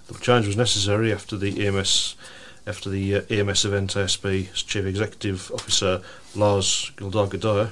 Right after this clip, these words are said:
stepped down from his position due to ill health, and the board of directors from that company was unable to continue to run the event.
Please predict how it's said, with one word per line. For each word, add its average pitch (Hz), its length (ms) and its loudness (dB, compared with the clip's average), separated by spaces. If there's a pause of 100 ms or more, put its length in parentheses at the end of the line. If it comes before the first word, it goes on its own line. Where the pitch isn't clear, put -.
stepped - 380 -6
down 117 180 4
from 98 120 -4
his 95 120 -2
position 92 400 -2
due 101 200 0
to - 200 0
ill 98 200 2
health, 101 420 -2
and 85 100 -4
the 87 60 -4
board 92 240 0
of 87 100 0
directors 90 400 -4
from 87 220 -4
that - 160 -4
company 85 400 -4
was 80 180 -4 (100)
unable 98 380 0
to - 80 -6
continue 90 440 -4
to 85 120 -6
run 80 240 -4
the 78 140 -8
event. 80 340 -2